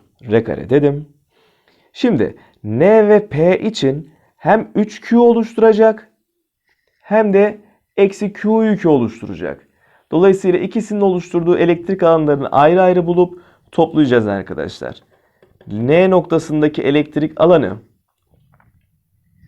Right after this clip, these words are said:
içtekinin oluşturduğu eksi K çarpı Q bölü uzaklığının karesi, merkeze olan uzaklığın karesi on altı R kare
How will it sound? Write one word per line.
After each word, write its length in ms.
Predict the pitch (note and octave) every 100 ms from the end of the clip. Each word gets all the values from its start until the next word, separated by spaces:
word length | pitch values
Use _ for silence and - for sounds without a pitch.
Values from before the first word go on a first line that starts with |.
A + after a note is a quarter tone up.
| _ _ _ _ _ _ _ _ _ _ -
içtekinin 480 | A2+ - C3 D3 D#3
oluşturduğu 640 | D#3 D3 - C#3+ C#3+ G3
eksi 420 | - F3 - A2+ A2+ _ _ _ _ _ _ _ -
K 300 | C3 D#3 F3
çarpı 420 | E3 D#3+ D3 D3
Q 400 | - D#3 F3+ D#3+
bölü 320 | D3+ G#2 A2 - _ _ _ _ _ _
uzaklığının 720 | B2 B2 C#3+ C#3+ D3 D#3 D#3 D3+
karesi, 500 | D3+ D#3 D3+ D#3 D3+ - -
merkeze 560 | G#2 A#2+ B2+ C#3 C#3
olan 180 | D#3+ D3+
uzaklığın 640 | C#3+ C3 C3 B2 A#2+ A2+ G#2
karesi 400 | D3 D#3+ D#3+ -
on 120 | D#3+
altı 320 | D#3 D3 D#3
R 140 | D#3
kare 380 | D#3 C3+ D3 D3+